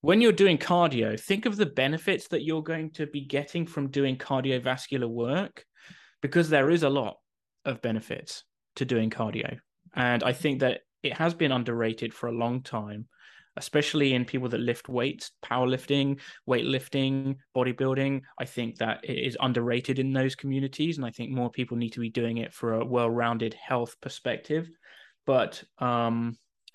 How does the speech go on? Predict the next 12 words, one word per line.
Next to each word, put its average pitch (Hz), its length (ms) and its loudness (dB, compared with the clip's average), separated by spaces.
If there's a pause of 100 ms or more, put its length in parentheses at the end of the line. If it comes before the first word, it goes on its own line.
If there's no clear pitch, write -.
(2500)
it's 151 260 -2
not, 165 500 4 (100)
you 156 200 4
shouldn't 185 560 2 (100)
do 147 220 4
cardio, 135 520 2
in 123 80 0
my 123 200 -2
opinion, 139 560 -4
to 131 300 -4
burn 113 420 0
calories. - 800 -10